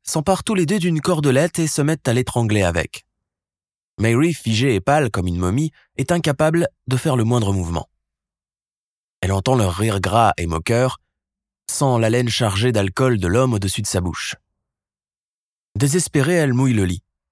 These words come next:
Le client entre dans une rage folle et gifle Betty avec une telle violence qu'elle tombe par terre.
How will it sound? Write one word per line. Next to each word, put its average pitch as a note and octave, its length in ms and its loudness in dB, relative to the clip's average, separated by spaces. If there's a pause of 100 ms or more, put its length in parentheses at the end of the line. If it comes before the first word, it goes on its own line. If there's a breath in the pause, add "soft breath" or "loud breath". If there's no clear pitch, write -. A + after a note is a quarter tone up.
(760)
Le G2+ 140 2
client B2 400 2
entre D#3 220 -2
dans G#2+ 100 0
une F#2+ 180 0
rage C3 300 0
folle A2+ 300 0 (440)
et B2 100 2
gifle B2+ 320 0
Betty D3+ 300 0
avec B2+ 200 0
une G#2 140 -2
telle F#3+ 180 2
violence C#3+ 380 0
qu'elle A#2+ 200 0
tombe B2 260 -2
par G2 200 -2
terre. - 340 -4